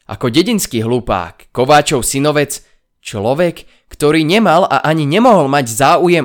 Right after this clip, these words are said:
ani o kostol, ani o nič iné.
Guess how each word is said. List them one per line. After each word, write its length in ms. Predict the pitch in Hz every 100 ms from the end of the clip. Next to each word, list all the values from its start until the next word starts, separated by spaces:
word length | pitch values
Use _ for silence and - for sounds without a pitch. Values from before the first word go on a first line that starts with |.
| 147
ani 240 | 170 143
o 80 | 113 139
kostol, 580 | 175 - - 139 110 - _ _ _
ani 320 | - 117 110 139
o 80 |
nič 240 | 208 180 131
iné. 480 | 131 98 87 98